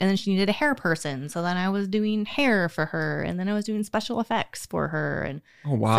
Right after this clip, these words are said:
Speaker 1: so it was just a fun
Speaker 2: Oh, so you, like, come in as, like, an assistant to your, what your mom was working on?
Speaker 1: F-, yeah, for a lot of it. And then we laughed because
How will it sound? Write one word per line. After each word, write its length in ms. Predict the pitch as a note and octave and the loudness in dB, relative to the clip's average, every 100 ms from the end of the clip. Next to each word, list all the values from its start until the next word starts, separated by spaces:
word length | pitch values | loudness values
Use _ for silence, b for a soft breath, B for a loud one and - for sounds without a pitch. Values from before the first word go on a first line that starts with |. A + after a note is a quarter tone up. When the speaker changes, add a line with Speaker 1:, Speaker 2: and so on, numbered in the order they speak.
| A2+ | 6
Speaker 1:
so 40 | |
it 40 | F3 | 4
was 80 | |
just 160 | F#3+ - | 2 -4
a 40 | |
fun 540 | E3 - F3 F3 E3+ E3 - _ _ - | -4 0 2 2 -2 -8 -16 _ _ 4
Speaker 2:
Oh, 60 | |
so 140 | E3+ G3+ | 6 6
you, 160 | G3 | 6
like, 160 | G3 F3 | 6 6
come 200 | E3 D3+ | 4 6
in 120 | C#3 | 6
as, 120 | C3 A#2 | 6 4
like, 120 | A2+ | 4
an 80 | A2+ | 4
assistant 600 | G#2+ A#2+ - C#3 C#3 - | 4 4 6 4 4 2
to 120 | C#3 | 4
your, 120 | C3+ | 6
what 140 | C3 B2+ | 6 4
your 100 | A#2+ | 6
mom 160 | A2 | 6
was 180 | A#2 A2+ | 4 4
working 280 | A#2+ A#2+ C3 | 2 4 6
on? 180 | C3 C3+ | 8 6
Speaker 1:
F-, 120 | D3 | 4
yeah, 600 | A#3+ C#4 D4+ A#4+ D4+ D3+ | 4 4 4 6 6 4
for 180 | - C#4 | 2 4
a 40 | |
lot 200 | C#4 D4 | 6 6
of 80 | C4+ | 6
it. 120 | G3+ G3 | 6 6
And 120 | G#3+ | 6
then 120 | A3 | 6
we 100 | A3+ | 4
laughed 360 | G#3+ G#3+ A3+ - | 4 4 2 2
because 500 | A3 G3 F3+ F3+ | 0 2 0 -2